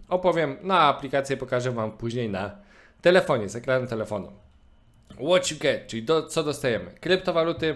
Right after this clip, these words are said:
ponad dwadzieścia i cały czas jakby dodają nowe. Inwestycje w złoto, poparte złotem fizycznym. Chodzi tutaj o sztabki londyńskie, z tego co gdzieś później Wam dokładnie pokażę.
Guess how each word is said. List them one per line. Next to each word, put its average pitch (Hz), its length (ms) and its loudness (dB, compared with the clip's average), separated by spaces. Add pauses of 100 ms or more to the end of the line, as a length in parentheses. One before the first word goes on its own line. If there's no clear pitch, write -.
(160)
ponad 151 260 0
dwadzieścia 139 440 -2
i 120 140 -8
cały 135 220 2
czas 127 260 0
jakby 120 200 -6
dodają 120 360 -2
nowe. 156 320 4 (560)
Inwestycje 175 600 0
w 127 80 -4 (260)
złoto, 139 640 2
poparte 170 460 2
złotem 147 300 -2
fizycznym. 123 640 -4 (540)
Chodzi 151 300 0
tutaj 135 300 0
o 127 140 -4
sztabki - 600 0
londyńskie, 139 1120 0
z 117 100 -10
tego 127 240 -2
co 127 120 -4
gdzieś 123 240 -4
później 131 460 -4
Wam 120 380 -2
dokładnie 127 400 0
pokażę. 123 580 -2